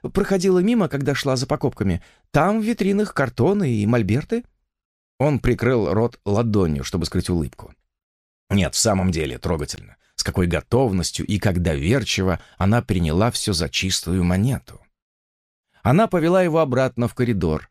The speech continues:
и вывела из подвала по лестнице в прихожую. «Я так рад», сказал он, «что мы договорились. По правде говоря, я уже начал отчаиваться». Обернувшись,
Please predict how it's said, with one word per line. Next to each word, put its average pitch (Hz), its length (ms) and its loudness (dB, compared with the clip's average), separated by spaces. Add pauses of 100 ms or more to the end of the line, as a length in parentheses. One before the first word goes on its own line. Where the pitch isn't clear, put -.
(200)
и 110 140 4
вывела 151 360 4
из 139 120 0
подвала 110 420 0
по 87 100 -2
лестнице 131 420 -2
в 123 60 -8
прихожую. - 560 -6 (500)
«Я 87 380 0
так - 280 -6
рад», 95 560 -2 (280)
сказал 85 380 0
он, 82 160 0 (140)
«что - 260 -2
мы 82 220 2
договорились. 78 880 -2 (380)
По 78 120 -4
правде 120 520 0
говоря, 131 280 2
я 80 280 -2
уже 104 320 0
начал 92 460 -2
отчаиваться». 92 800 -4 (480)
Обернувшись, 98 640 0